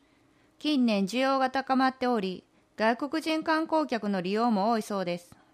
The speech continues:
ブラッドさんは以前本宮町でエーエルティーをしていた時に、地域の人の優しさに触れ、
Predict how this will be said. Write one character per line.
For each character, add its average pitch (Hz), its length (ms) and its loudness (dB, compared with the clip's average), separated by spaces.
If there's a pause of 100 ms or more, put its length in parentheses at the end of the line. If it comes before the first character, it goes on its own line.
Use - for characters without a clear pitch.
(1080)
ブ 233 120 -2
ラ 311 180 4
ッ - 20 -18
ド 262 80 0
さ 196 220 -4
ん 185 100 -4
は 170 260 -4
以 269 160 -6
前 240 140 0
本 208 300 0
宮 302 180 -4
町 214 220 -2
で 175 200 -4
エ 277 180 0
ー - 0 -
エ 277 40 0
ル 254 120 -8
テ 277 100 -8
ィ 262 80 -2
ー 202 60 0
を - 20 -2
し - 80 -10
て 240 160 -4
い 240 60 -4
た 202 100 -4
時 196 260 -8
に、 175 200 -6 (680)
地 302 200 -4
域 233 180 -4
の 185 80 0
人 220 220 -4
の 220 80 0
優 240 120 -2
し 247 140 -4
さ 240 180 -2
に 226 80 2
触 214 140 -2
れ、 185 260 -6